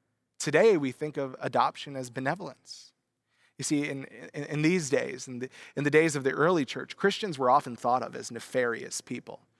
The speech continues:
because these little girls that would be left out to exposure, uh, the church was known for going out into the desert in the middle of the night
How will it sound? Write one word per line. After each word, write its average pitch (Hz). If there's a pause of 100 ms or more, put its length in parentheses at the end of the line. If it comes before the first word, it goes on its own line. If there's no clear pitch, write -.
(300)
because 147
these 135
little 160
girls 139
that 127
would 127
be 127
left 131
out 131
to 135
exposure, 131 (260)
uh, 131
the 139
church -
was 135
known 143
for 131
going 160
out 147
into 139
the 127
desert 127
in 123
the 120
middle 143
of 131
the 135
night 127